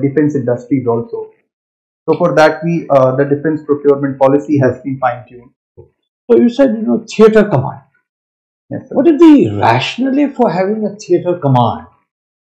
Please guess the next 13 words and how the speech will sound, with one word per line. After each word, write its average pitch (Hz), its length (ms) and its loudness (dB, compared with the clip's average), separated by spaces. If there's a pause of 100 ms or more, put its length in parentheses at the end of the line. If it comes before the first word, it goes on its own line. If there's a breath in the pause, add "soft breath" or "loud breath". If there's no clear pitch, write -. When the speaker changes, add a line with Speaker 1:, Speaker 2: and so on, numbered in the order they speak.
(120)
Speaker 2:
Like, 147 300 0
you 151 120 0
know, - 220 -12
U 170 260 8
S 180 180 4
has, 131 600 2
China 160 420 -2
has, 135 440 -8 (840)
they 196 80 4
have 220 140 4
different 233 380 2
theatres 240 420 6
of 185 520 2